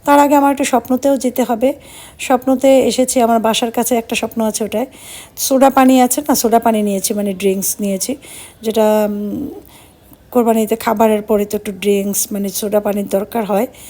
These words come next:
সেজন্য নানান কোম্পানির ছিল, আমি বাংলাদেশি প্রোডাক্টই কিনি।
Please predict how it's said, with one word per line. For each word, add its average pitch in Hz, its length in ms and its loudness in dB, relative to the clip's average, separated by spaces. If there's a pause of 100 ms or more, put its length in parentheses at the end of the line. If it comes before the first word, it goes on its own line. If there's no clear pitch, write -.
(280)
সেজন্য 214 340 0
নানান 214 360 0
কোম্পানির 220 420 0
ছিল, 214 200 -2
আমি 202 180 -2
বাংলাদেশি 202 480 -2
প্রোডাক্টই 214 460 -2
কিনি। 208 320 -6